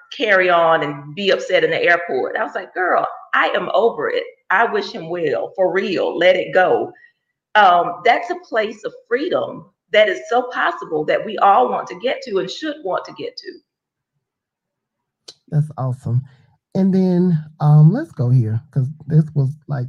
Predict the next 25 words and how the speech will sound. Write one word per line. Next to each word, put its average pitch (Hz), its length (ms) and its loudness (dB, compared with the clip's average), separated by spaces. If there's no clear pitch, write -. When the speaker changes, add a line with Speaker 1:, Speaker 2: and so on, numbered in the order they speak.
Speaker 2:
very, 135 560 0
and 139 120 2
I'm 135 160 2
glad 147 220 0
that 143 200 -6
you 123 120 0
included 160 500 -2
this. - 280 -12
Um, 135 600 0
dating 165 440 2
after 147 220 -2
divorce. 117 640 -10
And 139 160 -2
I 135 60 -2
love 151 260 4
how 156 140 4
you 135 560 2
really 131 280 0
expounded 127 480 -2
on 120 120 -2
the 117 80 -6
parts, 117 720 -10
waiting 135 400 2
a - 20 -8
while 113 480 -6